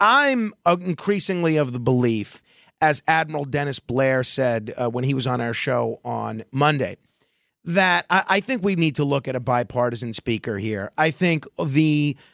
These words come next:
moderates in the Democratic Party and the moderates in the Republican Party need to get together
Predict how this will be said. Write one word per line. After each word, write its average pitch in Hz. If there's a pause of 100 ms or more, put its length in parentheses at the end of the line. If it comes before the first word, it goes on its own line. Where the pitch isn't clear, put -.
(140)
moderates 202
in 170
the 147
Democratic 180
Party 170
and 135
the 123
moderates 147
in 135
the 127
Republican 151
Party 131
need 139
to 131
get 147
together 123